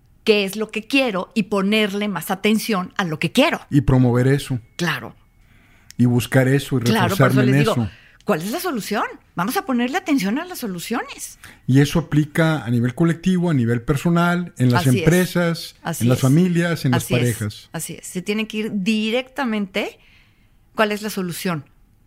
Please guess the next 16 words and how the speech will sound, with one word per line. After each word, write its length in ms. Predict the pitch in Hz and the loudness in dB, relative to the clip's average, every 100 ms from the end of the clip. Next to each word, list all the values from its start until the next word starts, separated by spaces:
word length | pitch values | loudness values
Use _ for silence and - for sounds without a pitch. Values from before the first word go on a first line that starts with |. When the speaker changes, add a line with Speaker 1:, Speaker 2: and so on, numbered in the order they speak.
| _ _ _ - - - - - - - - _ _ _ | _ _ _ -20 -18 -20 -20 -20 -20 -20 -20 _ _ _
Speaker 1:
Si 160 | - 233 | -4 -2
nosotros 760 | 233 285 311 403 415 - - - _ _ _ _ _ _ _ _ _ _ | -2 -4 -4 -2 -2 -4 -12 -14 _ _ _ _ _ _ _ _ _ _
nos 220 | 226 220 | -4 -2
acostumbráramos 1000 | 233 220 196 226 226 247 285 320 294 196 | -4 -8 -8 -6 -4 -4 -4 -4 -4 -4
más 420 | 196 196 185 - - | -2 -2 -4 -6 -8
a 80 | 190 | -10
que 140 | 185 | -6
en 60 | 196 | -4
determinadas 640 | 196 196 196 202 220 254 | -4 -6 -4 -2 -2 -2
situaciones, 920 | - 240 190 185 202 190 175 160 - - _ _ _ _ _ _ _ _ _ | -6 -10 -8 -4 -2 -2 -2 -6 -12 -18 _ _ _ _ _ _ _ _ _
y 80 | - | -4
ya 80 | 185 | -2
vamos 220 | 202 202 | -2 -4
al 100 | 160 | -6
cómo, 280 | - 170 156 | -6 -6 -6
¿no? 280 | 143 165 277 | -8 -8 -12